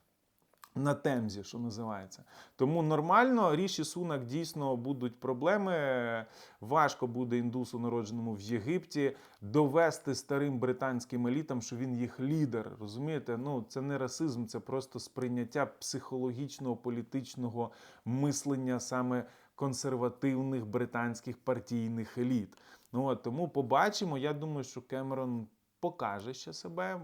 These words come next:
можемо побачити. І дійсно людина, яка перемагала не одні вибори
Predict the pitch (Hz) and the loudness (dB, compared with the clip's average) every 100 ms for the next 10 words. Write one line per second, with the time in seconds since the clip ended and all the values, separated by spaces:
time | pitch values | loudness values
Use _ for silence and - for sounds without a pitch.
0 | 151 135 139 135 135 120 127 117 160 175 | -10 -8 -8 -6 -8 -6 -4 0 0 0
1 | 180 160 127 113 143 143 120 113 143 131 | -4 -4 -4 -4 -8 -8 -6 -6 -4 -4
2 | 117 127 127 123 117 117 120 131 117 120 | -4 -4 -4 -2 -2 -4 -2 -2 0 2
3 | 123 120 123 110 117 110 143 | 0 0 -2 -2 -2 0 -2